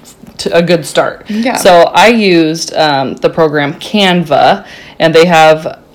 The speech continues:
Speaker 1: you know, paid ones that you can use, but I just used the free version and, s-, you know, spent a few hours because I'm super picky <laughs> and have really bad A D D and lots of things and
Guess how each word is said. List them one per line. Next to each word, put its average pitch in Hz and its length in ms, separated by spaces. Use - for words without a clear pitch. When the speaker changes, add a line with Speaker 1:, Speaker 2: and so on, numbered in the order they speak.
Speaker 1:
you 190 100
know, 151 220
paid 175 380
ones 165 320
that 151 100
you 151 140
can 156 160
use, 147 280
but 139 120
I 135 140
just - 200
used 180 220
the 147 80
free 156 280
version 143 560
and, 147 440
s-, - 200
you 185 120
know, 143 140
spent - 560
a 165 80
few 151 260
hours 135 380
because 170 260
I'm 156 140
super 151 320
picky 240 460
<laughs> - 0
and 220 360
have 202 280
really 175 220
bad 185 220
A 196 120
D 220 120
D 285 280
and 196 400
lots 196 300
of 233 120
things 180 380
and 165 200